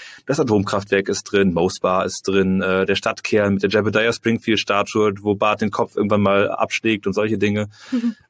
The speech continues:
Speaker 1: Aber eben alles in so einzelnen Levels drin. Und das Remake macht tatsächlich auch daraus eine, äh, große Open World.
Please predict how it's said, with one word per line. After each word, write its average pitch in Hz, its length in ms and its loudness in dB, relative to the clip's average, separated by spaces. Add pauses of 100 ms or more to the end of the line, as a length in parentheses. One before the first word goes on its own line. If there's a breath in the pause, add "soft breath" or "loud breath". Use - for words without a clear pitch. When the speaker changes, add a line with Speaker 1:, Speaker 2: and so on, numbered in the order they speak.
(200)
Speaker 1:
Aber - 260 2
eben 110 220 2
alles - 540 0
in 107 140 2
so 104 100 4
einzelnen 104 400 2
Levels 110 380 2
drin. 113 280 2
Und 117 80 0
das 107 140 0
Remake 190 500 2
macht 131 220 -4
tatsächlich 123 380 -2
auch 110 200 -2
daraus 104 480 -2
eine, 101 920 2
äh, - 20 -10
große 104 300 0
Open 95 220 -2
World. 120 380 0